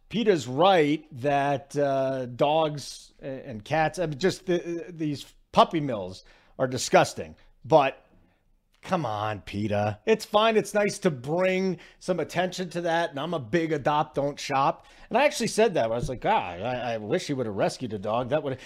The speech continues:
But you know what? It's up to him. He wants a purebred. He gets a purebred. Good for peta for doing that. Uh, very, very, very, very rarely do I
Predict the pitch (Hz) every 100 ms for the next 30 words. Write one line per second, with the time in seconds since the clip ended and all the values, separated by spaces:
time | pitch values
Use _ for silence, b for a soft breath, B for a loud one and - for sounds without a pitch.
0 | B 269 277 311 320 349 359 320 359 349
1 | 381 320 349 403 277 - b - 240 330
2 | 349 240 285 320 339 311 311 226 240 226
3 | - 185 190 143 139 104 87 b b -
4 | 247 - 254 208 240 226 202 156 190 185
5 | 175 170 170 - b b 165 147 117 180
6 | 254 208 160 151 123 117 214 190 147 151
7 | 135 135 156 131 120 120 120